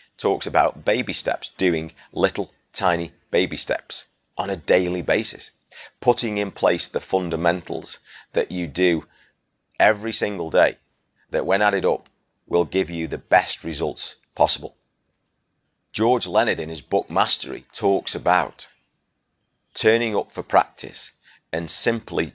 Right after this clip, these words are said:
doing the simple things until you master them. The example he gives is Aikido,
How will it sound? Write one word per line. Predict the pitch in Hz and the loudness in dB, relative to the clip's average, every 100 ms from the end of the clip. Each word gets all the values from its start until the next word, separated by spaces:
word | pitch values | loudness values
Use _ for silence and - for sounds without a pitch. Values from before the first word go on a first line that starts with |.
| _ | _
doing | 101 95 85 80 | 0 0 0 -4
the | 82 | -4
simple | - - 107 - 85 | -2 0 0 -2 -6
things | - 98 92 73 69 - - - 95 | -2 -2 0 -4 -10 -16 -18 -8 -6
until | 92 - 113 101 | -6 -4 0 0
you | 92 90 | 0 -6
master | 90 87 98 - - 73 | -6 -4 -2 -2 -4 -4
them. | 69 - _ _ _ - - - | -8 -10 _ _ _ -20 -20 -6
The | - | 2
example | 110 87 110 113 104 92 | 2 4 0 0 -6 -6
he | 104 101 | -4 -4
gives | - 104 87 | 0 0 0
is | 87 82 | -2 4
Aikido, | 92 92 - 101 87 - | 4 2 -2 -2 0 -2